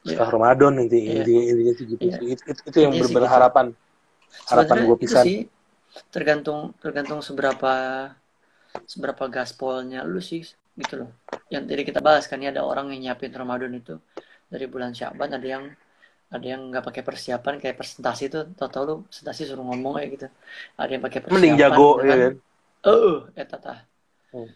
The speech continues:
Speaker 1: Oke, kita mah level naon atuh, mau ada Ramadan atuh.
Speaker 2: Bener, bener, bener.
Speaker 1: Ya,
Speaker 2: Bener, bener.
Speaker 1: hmm, ada yang siap-siap, ada yang siap-siap dari Sya'ban udah mulai istighfar gitu kan. Ada
Speaker 2: Hmm.
Speaker 1: yang dari bulan Rajab, ada yang sudah istighfar gitu loh. Ada yang udah, "Aduh, bentar lagi Ramadan nih," gitu kan. "Bentar lagi Ramadan," udah mulai ngerem-ngerem diri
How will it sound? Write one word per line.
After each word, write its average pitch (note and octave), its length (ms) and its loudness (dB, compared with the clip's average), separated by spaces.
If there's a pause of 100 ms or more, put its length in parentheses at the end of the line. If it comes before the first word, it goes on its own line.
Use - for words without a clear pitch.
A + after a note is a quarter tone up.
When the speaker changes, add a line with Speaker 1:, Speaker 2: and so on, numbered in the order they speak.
(160)
Speaker 1:
Oke, - 160 -20
kita A#2+ 160 -10
mah D3 120 -8
level B2+ 240 -8
naon D3 240 -4
atuh, D3 260 -12 (220)
mau C3 140 -14
ada C#3 100 -12
Ramadan B2 540 -10
atuh. - 160 -12
Speaker 2:
Bener, A2+ 120 0
bener, G#2 140 -2
bener. G#2 180 -8 (300)
Speaker 1:
Ya, C#3 220 -10
Speaker 2:
Bener, A#2+ 160 -4
bener. A2+ 200 -4
Speaker 1:
hmm, - 140 -8
ada C3+ 80 -6
yang C#3 140 -4
siap-siap, C#3 340 -4
ada C3+ 140 -8
yang C#3 100 -6
siap-siap C#3+ 220 -6
dari C#3 160 -4
Sya'ban C#3 320 -4
udah C3 160 -8
mulai B2 200 -10
istighfar C3 600 -4
gitu B2 100 -20
kan. B2+ 160 -14 (720)
Ada - 80 -16
Speaker 2:
Hmm. C3 140 -8
Speaker 1:
yang C3 160 -8
dari B2 480 -6 (200)
bulan B2+ 280 -10
Rajab, A#2+ 400 -6 (280)
ada C3 220 -10
yang B2+ 100 -8
sudah B2 300 -12
istighfar - 720 -6
gitu D3+ 160 -10
loh. B2 180 -6
Ada D3 160 -12
yang B2+ 120 -14
udah, B2+ 180 -10 (460)
"Aduh, B2+ 160 -8
bentar A#2+ 180 -12
lagi B2+ 160 -4
Ramadan C3 400 -2
nih," C#3 180 -8
gitu A#2+ 160 -12
kan. B2+ 220 -10
"Bentar C3 160 -12
lagi B2 160 -8
Ramadan," B2 420 -8
udah B2 220 -12
mulai B2+ 160 -6
ngerem-ngerem B2 460 -8
diri B2 180 -6